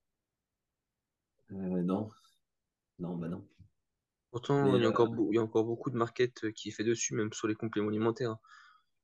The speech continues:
Speaker 2: J'en voyais encore hier, euh, des keto, keto, à chaque fois le mot keto apparaît, mais pff.
Speaker 1: Ah, tu serais fou ici, euh, ici au Canada, euh, quand tu vas à Costco. Euh, tu sais, Costco, c'est un grand supermarché, un
Speaker 2: Ouais,
Speaker 1: gros
Speaker 2: j'en,
Speaker 1: site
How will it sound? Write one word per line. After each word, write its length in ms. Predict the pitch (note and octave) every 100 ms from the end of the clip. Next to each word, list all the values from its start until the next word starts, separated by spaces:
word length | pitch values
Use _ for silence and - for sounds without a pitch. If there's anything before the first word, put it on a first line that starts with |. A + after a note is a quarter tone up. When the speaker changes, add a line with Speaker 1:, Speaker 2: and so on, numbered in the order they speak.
| -
Speaker 2:
J'en 160 | A#2+ A2
voyais 260 | A2 A2
encore 300 | A2 A2+ A2+
hier, 360 | A2 A#2 A#2+ A2
euh, 500 | G2 G2 F#2+ F#2+ F#2+ F#2+
des 160 | F#2+
keto, 400 | - A2+ A2+ A2+
keto, 340 | A2+ G#2+ A#2 A#2
à 40 |
chaque 160 | A2+ A2+
fois 100 | A2+
le 60 |
mot 160 | A2 G#2+
keto 260 | A2+ A#2
apparaît, 340 | A2 A2 G#2+ A#2+
mais 140 | G#2+
pff. 300 | G2 - - _ _ _ _ _ - -
Speaker 1:
Ah, 180 | A2 A2+
tu 140 | A#2
serais 240 | - B2
fou 320 | - - A#3 F3+
ici, 460 | D3 - F3+ E3+
euh, 280 | C3 B2 A#2+
ici 240 | B2 - F3
au 60 |
Canada, 540 | - B2 A#2+ A#2+ D#3 C3+
euh, 80 | A2
quand 100 | A2
tu 140 | -
vas 100 | B2
à 80 | B2
Costco. 640 | - B2 - D3 E3+ - - _ _ _ _ _ - G2+
Euh, 420 | G2 F#2+ F#2 F#2 F#2 F2+ F2 F2 -
tu 100 | A2+
sais, 40 |
Costco, 340 | G#2+ G2 B2+
c'est 140 | A#2 F#2+
un 100 | F#2+
grand 160 | G#2
supermarché, 760 | G#2 - A2 G#2+ G#2 - A2+ G2+
un 100 | B2
Speaker 2:
Ouais, 100 | B2+
Speaker 1:
gros 100 | A2+
Speaker 2:
j'en, 180 | A#2 A#2+
Speaker 1:
site 100 | A#2